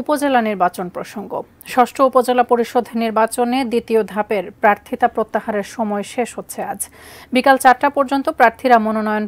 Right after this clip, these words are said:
প্রত্যাহার করতে পারবেন। দ্বিতীয় ধাপে একশো ষাট উপজেলা ভোটে দুই হাজার পঞ্চান্ন জন প্রার্থী মনোনয়নপত্র দাখিল করেছেন। এদের মধ্যে চেয়ারম্যান পদে সাতশো ত্রিশ জন, ভাইস চেয়ারম্যান পদে সাতশো তেষট্টি জন এবং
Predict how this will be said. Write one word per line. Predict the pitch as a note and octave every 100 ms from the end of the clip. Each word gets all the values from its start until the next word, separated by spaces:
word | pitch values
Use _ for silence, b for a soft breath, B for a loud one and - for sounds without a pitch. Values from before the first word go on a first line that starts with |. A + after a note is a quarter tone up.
| A3
প্রত্যাহার | G#3 G#3 - G3+ -
করতে | - G3 F3+
পারবেন। | F#3+ F#3+ A3 -
দ্বিতীয় | A3+ A#3 A3 G#3
ধাপে | A3 C4+ A3+
একশো | - A3+
ষাট | - G#3+ - A3+
উপজেলা | G#3+ G#3 G3+ G3 F3
ভোটে | G#3 A#3+ C#4 B B - B3
দুই | A#3+
হাজার | A#3+ A3 G#3
পঞ্চান্ন | G#3 G3+ A3+ A3 G#3+
জন | G3+ G3+
প্রার্থী | G3+ - G#3+ F#3+
মনোনয়নপত্র | G3+ G3+ G3 F#3+ F#3+ - B3+ G3+
দাখিল | - G#3+ D#3
করেছেন। | E3+ - G3+ - B B B
এদের | B3+ C#4
মধ্যে | C#4+ D#4 D#4
চেয়ারম্যান | C#4 C4 C#4+ D4 C4
পদে | B3+ F4 -
সাতশো | B3 A3 - A3+
ত্রিশ | - G3+ -
জন, | C4+ D4+ A#3
ভাইস | - -
চেয়ারম্যান | G#3 F#3 F#3 F#3+
পদে | G#3 G#3 C4 C4 -
সাতশো | G3 - G#3+ G3+
তেষট্টি | F#3+ A#3 - B3+
জন | D#4 D#4
এবং | G#3+